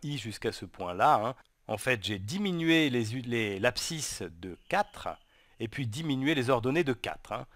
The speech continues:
Donc je vais faire la même chose à partir de ce point-là. Je vais diminuer les abscisses de quatre. Donc je suis à moins deux,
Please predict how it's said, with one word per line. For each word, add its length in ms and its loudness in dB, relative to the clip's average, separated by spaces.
Donc 200 -2
je 40 -4
vais 120 4
faire 160 10
la 80 12
même 140 4
chose 240 -2
à 100 0
partir 340 4
de 80 0
ce 160 -6
point-là. 400 2
Je 80 -2
vais 100 -4
diminuer 680 0
les 180 -6
abscisses 600 -6
de 280 -16
quatre. 540 2
Donc 200 -16
je 120 -10
suis 200 -8
à 60 -2
moins 260 -4
deux, 300 -6